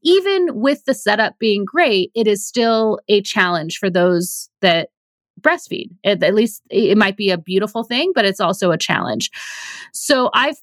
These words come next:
found them extending it, regardless of what the science says,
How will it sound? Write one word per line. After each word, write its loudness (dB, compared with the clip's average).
found -2
them 0
extending -2
it, -4
regardless 2
of -2
what -2
the -4
science -2
says, -8